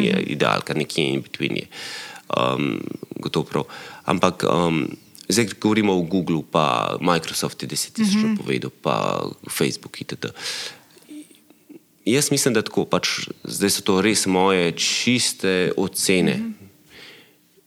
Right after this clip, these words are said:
Speaker 2: Google služi gotovo osemdeset procentov denarja iz oglaševanja na YouTubu, pa iz oglaševanja na Google Searchu.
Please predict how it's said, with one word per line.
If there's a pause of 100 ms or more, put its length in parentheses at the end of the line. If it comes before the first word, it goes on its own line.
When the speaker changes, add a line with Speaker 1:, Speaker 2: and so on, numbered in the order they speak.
(220)
Speaker 2:
Google
služi (340)
gotovo
osemdeset
procentov
denarja
iz
oglaševanja
na
YouTubu, (120)
pa (300)
iz
oglaševanja
na
Google
Searchu.